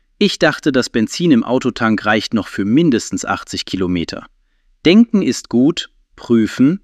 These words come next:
ist besser. Für Lüftungsanlagen heißt das, Luftströmungen sollten nicht nur behauptet, sondern sichtbar gemacht werden. Mit C F D, mit Nebel, mit Messungen, mit Partikelverfolgung,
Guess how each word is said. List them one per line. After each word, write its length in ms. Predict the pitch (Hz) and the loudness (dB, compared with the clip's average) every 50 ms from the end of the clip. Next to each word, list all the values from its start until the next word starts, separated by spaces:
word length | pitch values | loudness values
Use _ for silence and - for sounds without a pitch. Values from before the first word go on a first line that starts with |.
| _ _ | _ _
ist 240 | 185 - - - | -6 -6 -6 -2
besser. 400 | _ 113 90 - - - - - - _ _ _ _ _ _ _ _ _ _ _ _ _ _ | _ 0 0 0 -4 -8 -8 -10 -16 _ _ _ _ _ _ _ _ _ _ _ _ _ _
Für 140 | - - 123 | -2 0 4
Lüftungsanlagen 960 | 156 233 254 - - 139 110 - 117 101 98 92 90 92 95 98 98 92 101 | 4 4 4 4 2 0 0 0 -2 -2 -2 0 0 0 0 0 0 -2 -2
heißt 260 | 104 110 110 - - | -2 -2 -4 -2 0
das, 300 | 151 160 185 - - - _ _ _ _ _ _ _ _ | 0 0 0 0 -6 -16 _ _ _ _ _ _ _ _
Luftströmungen 1120 | - 123 180 226 - - - - - - - 117 110 107 110 110 117 127 151 185 214 220 - | 0 2 2 2 2 -2 -8 -10 -10 -4 -2 0 0 2 2 2 2 2 2 2 -2 -4 -6
sollten 520 | - 117 110 120 123 131 - 127 120 123 | -10 -4 0 0 0 2 2 2 2 4
nicht 260 | 135 143 - - - | 4 2 0 -2 -2
nur 120 | 127 113 98 | -2 -2 0
behauptet, 760 | 90 92 - - 104 110 120 - _ _ 196 226 - - - _ _ _ | -2 -4 -4 -2 -2 -2 -2 -2 _ _ 2 2 2 -2 -12 _ _ _
sondern 360 | - - 131 143 151 151 143 | -2 2 4 4 6 6 4
sichtbar 440 | 123 135 165 - - - - 107 98 | 4 2 0 0 0 -2 0 0 0
gemacht 400 | 90 92 85 80 - - - - | 0 -2 -2 -4 -4 -8 -12 -10
werden. 320 | - - - - - - - _ _ _ _ | -10 -10 -8 -10 -10 -12 -14 _ _ _ _
Mit 180 | - 107 - - | -4 -4 -4 -4
C 200 | - - 98 87 | -2 0 0 0
F 120 | 80 - | 0 0
D, 400 | - 135 135 143 156 165 160 _ _ _ _ _ _ | 4 4 6 6 6 2 0 _ _ _ _ _ _
mit 180 | - - - - | -8 -8 -4 0
Nebel, 560 | 107 113 127 135 139 139 143 139 139 139 _ _ _ _ _ | 2 4 6 6 6 6 4 2 2 0 _ _ _ _ _
mit 200 | 95 92 - 113 | -8 -4 0 2
Messungen, 640 | 123 147 143 - 165 151 143 139 135 143 143 143 _ _ _ | 2 2 4 2 2 4 4 4 4 2 0 -2 _ _ _
mit 160 | - 104 - | -6 -6 -6
Partikelverfolgung, 1120 | - - - - - 180 - 185 160 - 135 131 - - 131 123 123 117 120 120 117 120 - | -4 -6 -4 -2 -2 0 0 0 0 0 -6 -8 -2 0 2 2 2 2 0 0 -2 -2 -4